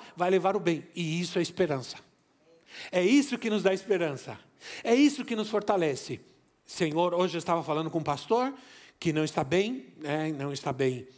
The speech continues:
é, de saúde, né, está fazendo alguns exames, há possibilidade de alguma doença grave,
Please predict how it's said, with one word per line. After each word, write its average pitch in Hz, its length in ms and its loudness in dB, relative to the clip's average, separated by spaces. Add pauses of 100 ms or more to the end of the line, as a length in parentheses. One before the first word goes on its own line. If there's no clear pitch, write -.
(580)
é, 113 720 -4 (880)
de 139 120 -12
saúde, 180 560 0 (880)
né, 127 140 -10
está 135 160 -8
fazendo 139 300 -4
alguns 143 260 -4
exames, 160 640 -2
há 123 240 -2
possibilidade 131 720 -4
de 127 60 -6
alguma 135 220 -6
doença 131 320 -6
grave, 139 280 -4